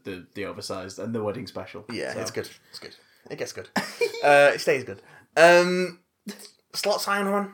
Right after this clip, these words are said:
Speaker 2: not so much. Not so much fan, but it's Fantastic Four, really good. Um, first stuff I remember reading would be probably the strips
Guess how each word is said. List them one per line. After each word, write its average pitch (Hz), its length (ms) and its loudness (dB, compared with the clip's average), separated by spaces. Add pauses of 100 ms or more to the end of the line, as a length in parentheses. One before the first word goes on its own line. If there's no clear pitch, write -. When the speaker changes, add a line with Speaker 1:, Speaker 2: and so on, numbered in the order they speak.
Speaker 2:
not 285 160 -10
so 247 80 -8
much. - 260 -6
Not - 100 -10
so - 100 -14
much - 100 -14
fan, 107 180 -12 (220)
but 123 160 -4 (240)
it's 113 200 -16
Fantastic - 380 -8
Four, 107 220 -8 (340)
really 87 160 -16
good. - 160 -20 (600)
Um, 131 580 2 (880)
first 202 400 -4
stuff 190 160 -10
I 180 60 -4
remember 156 280 -4
reading 139 420 -4 (460)
would 139 300 -4
be 131 400 0
probably 147 880 6 (2750)
the 131 280 -2
strips - 600 -2